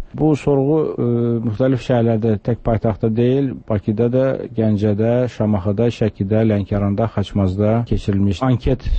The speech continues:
e, əsasında aparılmış bir rəy sorğusudur. Və metodikası haqqında ümumi onu deyə bilərəm ki, bu küçələrdə rəy sorğusu metodikasını aparılır. Yəni müxtəlif, e, deməli, təsadüflü prinsipi orada hər üç nəfərdən biri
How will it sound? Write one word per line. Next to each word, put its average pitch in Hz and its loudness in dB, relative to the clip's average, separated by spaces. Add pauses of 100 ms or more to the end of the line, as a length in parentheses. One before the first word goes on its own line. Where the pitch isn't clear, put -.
(140)
e, 110 -4 (200)
əsasında 101 0
aparılmış 104 0
bir 98 2
rəy 98 2
sorğusudur. 104 -2 (180)
Və 127 2
metodikası 139 0
haqqında 139 0
ümumi 139 0 (100)
onu 123 0
deyə 123 0
bilərəm 120 0
ki, 143 -2
bu 139 -2
küçələrdə 123 2 (180)
rəy 120 2
sorğusu 113 0
metodikasını 104 0
aparılır. 98 0
Yəni 123 2
müxtəlif, 107 0 (400)
e, - -6 (200)
deməli, 98 2
təsadüflü 113 0
prinsipi 117 -2
orada 113 2 (300)
hər 127 2
üç 123 -4
nəfərdən 117 2
biri 110 2